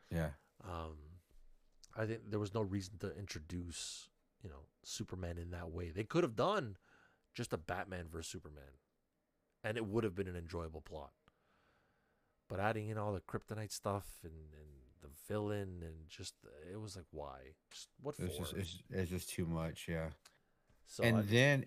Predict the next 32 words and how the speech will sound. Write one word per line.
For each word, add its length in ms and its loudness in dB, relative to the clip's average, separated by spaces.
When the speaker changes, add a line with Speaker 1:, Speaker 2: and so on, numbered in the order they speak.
Speaker 1:
yeah, 300 6
and 320 2
then, 240 8
you 100 6
know, 100 8
the 80 6
Marvel 380 12
movies 340 8
were 80 4
fantastic. 760 6
And 120 4
then 120 8
the 80 4
T 220 4
V, 140 2
I'm 140 8
a 60 6
big 180 6
fan 240 4
of 60 4
the 60 4
Marvel 340 4
T 200 -2
V 140 2
series 500 -4
on 120 6
Speaker 2:
Which 60 6
Speaker 1:
Netflix. 240 6
Speaker 2:
ones? 360 -4
Oh, 180 12
the 60 12
Speaker 1:
Daredevil. 480 6